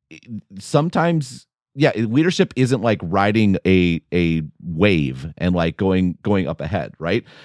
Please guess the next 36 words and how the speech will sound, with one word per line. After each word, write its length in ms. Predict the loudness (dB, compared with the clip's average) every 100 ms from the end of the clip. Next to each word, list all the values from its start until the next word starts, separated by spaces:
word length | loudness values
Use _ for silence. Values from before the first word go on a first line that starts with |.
| -10
It's, 360 | -4 -4 -4 -16 _ _ _ _ _ -4
<laughs> 0 | 0 0
it's 220 | 0 -2 -2
doing, 580 | 0 2 2 2 -2 -6 _ _
it's 220 | -6 -6 -2
doing, 360 | 2 4 4
like, 240 | 4 2 -4 _ -20 -20 -20 _ _ _ _ _ -10
really 480 | 0 4 4 4
hard 360 | 2 4 2 0
stuff, 380 | 0 2 2 0
like, 180 | -6 -6
fundamentally, 1080 | -18 0 2 2 2 2 0 -4 -4 -4 -6 _ _
fundamentally 680 | _ 0 2 0 -2 -4 -4 _ _
changing. 640 | -10 -4 0 2 2 0 -2 0
I 40 | 2
mean, 240 | 4 2 0
y-, 60 |
this 180 | 2 2
is, 200 | 2 0 -4
this 300 | -6 0 0
is 80 | 2
how 120 | 0
powerful 360 | 2 2 2 0
culture 320 | -2 -2 -4
is. 180 | -6 -10 -18 -8 0
Apple 360 | 0 0 0
was 120 | 2 2
on 120 | 0
the 60 |
verge 400 | -2 0 0 0
of 140 | -4 -2
going 300 | -2 0 0 2
out 160 | 4
of 220 | 2 -2
business, 640 | -2 -2 -2 -6 -8 -14 -16 _ -20 -20 -20 -6 0
and 400 | 2 2 -2